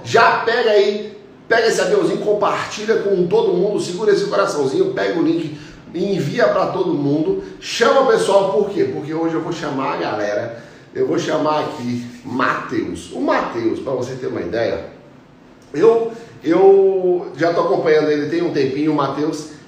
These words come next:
ele é fera. Começou recentemente, você que mais pensa o seguinte, "Olha,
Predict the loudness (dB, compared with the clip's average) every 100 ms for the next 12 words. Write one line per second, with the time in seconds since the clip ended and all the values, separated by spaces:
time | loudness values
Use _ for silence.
0 | -8 -2 0 -2 -8 -12 -12 -4 -2 -4
1 | -8 -14 -20 -20 -8 2 4 6 2 -4
2 | -10 -8 0 2 2 2 0 0 -4 -4
3 | 0 2 0 -2 -4 -6 -6 -2 -2 -2
4 | -6 -6 -8 -10 -6 -4 2 2 2